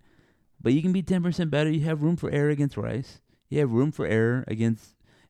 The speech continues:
F I U, definitely. You have room for error against Louisiana Tech. Not so much against, uh, U T S A, Western, and U A B, the three top teams in this league, I think. Um, but that's it. Like, we had a lot of room for error against U tep.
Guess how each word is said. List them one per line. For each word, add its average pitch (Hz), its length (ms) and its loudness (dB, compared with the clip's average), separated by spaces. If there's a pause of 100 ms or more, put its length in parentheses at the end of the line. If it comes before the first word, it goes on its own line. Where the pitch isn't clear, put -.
(580)
F 95 200 0
I 104 60 2
U, 92 220 2
definitely. 90 520 -4 (260)
You 120 140 2
have 120 120 2
room 135 140 2
for 131 120 -2
error 120 200 4
against 120 240 -2
Louisiana 110 340 -2
Tech. 123 300 -6 (280)
Not 104 300 -2
so 135 160 2
much 120 240 2
against, 107 300 -2 (200)
uh, 90 120 -4
U 101 240 0
T 123 160 -2
S 113 160 -6
A, 104 160 -2
Western, 98 500 -2
and 92 100 -4
U 90 140 -2
A 85 100 -2
B, 82 220 -4
the 67 160 -14
three 98 240 -8
top 92 280 -6
teams 95 260 -6
in 92 80 -4
this 85 160 -8
league, - 180 -12
I - 60 -14
think. - 340 -20 (540)
Um, 80 500 -6 (320)
but 120 260 -4
that's 113 240 -6
it. 107 180 -4
Like, 73 240 -14
we 117 180 -8
had 139 140 -2
a 117 40 -4
lot 113 200 0
of 120 80 -2
room 127 120 -4
for 120 140 -8
error 110 180 0
against 104 260 -4
U 87 100 -12
tep. - 220 -18